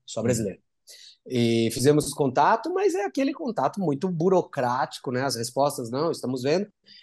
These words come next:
Speaker 1: E fomos acompanhando as notícias de que aviões seriam mandados, três ou quatro aviões, ser-, era, era a primeira, era a primeira leva aí, né? Não sei quantos foram. Ah,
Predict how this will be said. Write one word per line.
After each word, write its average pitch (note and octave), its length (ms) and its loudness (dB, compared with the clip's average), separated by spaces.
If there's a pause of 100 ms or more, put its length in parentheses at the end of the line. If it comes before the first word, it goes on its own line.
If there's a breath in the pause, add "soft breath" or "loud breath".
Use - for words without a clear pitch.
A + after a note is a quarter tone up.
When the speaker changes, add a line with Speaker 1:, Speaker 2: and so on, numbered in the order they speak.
Speaker 1:
E B3 80 0
fomos G3+ 280 2
acompanhando G#3+ 500 2
as F#3 60 -2
notícias G#3 680 -6 (200)
de E3 80 -6
que D#3 120 -2
aviões D3+ 600 2
seriam C#3 280 -6
mandados, D3+ 400 -4
três D3 280 -4
ou B2 100 -6
quatro C3 340 -6
aviões, A#2+ 460 -2
ser-, A2+ 160 -4
era, A2+ 200 -12 (160)
era G#2 100 -16
a - 40 -16
primeira, A2+ 640 2 (360)
era A2+ 180 0
a G#2+ 40 2
primeira A#2+ 380 4
leva A2+ 480 4
aí, B2+ 180 2
né? A2+ 260 -8
Não A2 100 -20
sei B2 180 -2
quantos A#2+ 320 0
foram. D3+ 380 2 (520 soft breath)
Ah, B2 840 -2